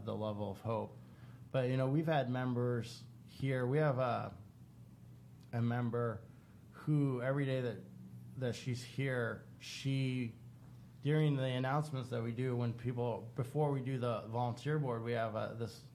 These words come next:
she stands up and she, she talks about how many days of recovery she has. So at this point, it's, it's well over a year.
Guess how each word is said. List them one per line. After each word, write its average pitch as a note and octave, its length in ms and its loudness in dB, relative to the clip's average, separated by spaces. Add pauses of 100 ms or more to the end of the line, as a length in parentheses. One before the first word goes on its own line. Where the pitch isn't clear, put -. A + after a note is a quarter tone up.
(340)
she - 160 -6
stands D3 400 2
up B2+ 280 0
and A2+ 100 -2
she, B2 440 -2
she B2 420 -2
talks C3 280 -4
about B2 160 -2
how A#2+ 120 0
many C3+ 180 0
days B2 260 -2
of A2+ 80 -2
recovery A2+ 480 -4 (140)
she A#2 80 -6
has. A2+ 340 0 (460)
So B2 440 2
at A#2 140 -2
this C#3+ 140 0
point, B2+ 300 -2
it's, - 240 -8 (140)
it's A#2+ 240 -6
well A#2+ 320 2
over A#2 300 2
a A2+ 60 0
year. A#2+ 400 2